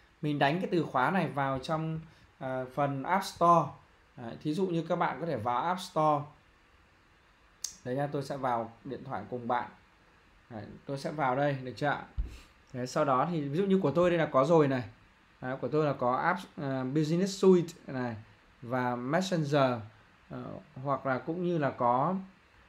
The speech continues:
à, cái phần, à, à, App Manager là phần quảng cáo, được chưa ạ? Thế thì bây giờ tôi sẽ vào, à, tôi sẽ tìm, đấy, tôi sẽ tìm App Store, ok. Vì tôi sử dụng điện thoại iPhone.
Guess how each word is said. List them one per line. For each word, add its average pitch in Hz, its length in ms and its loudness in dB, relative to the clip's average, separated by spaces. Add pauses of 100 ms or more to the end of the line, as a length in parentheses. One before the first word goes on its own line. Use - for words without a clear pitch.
(140)
à, 123 180 -10
cái 131 140 0
phần, 139 400 0
à, 127 160 -2 (760)
à, 127 180 -6 (1000)
App 208 220 6
Manager 151 600 6
là 123 60 -4
phần 123 200 -4
quảng 104 220 -4
cáo, 110 380 -2
được 131 120 -6
chưa 165 100 2
ạ? 143 160 2 (460)
Thế 160 60 -6
thì 160 60 0
bây 170 80 2
giờ 160 140 4
tôi 160 100 0
sẽ 156 140 -6
vào, 135 480 2 (760)
à, 120 340 -8 (360)
tôi 160 100 0
sẽ 165 140 -4
tìm, 156 440 4 (440)
đấy, 104 180 -12
tôi 135 140 -4
sẽ 147 120 -4
tìm 131 340 0 (640)
App 151 260 2 (220)
Store, 135 580 0
ok. 147 460 -2 (320)
Vì 131 120 -4
tôi 160 180 4
sử 151 160 -4
dụng 123 260 -4
điện 127 140 -8
thoại 135 220 -6
iPhone. 156 300 4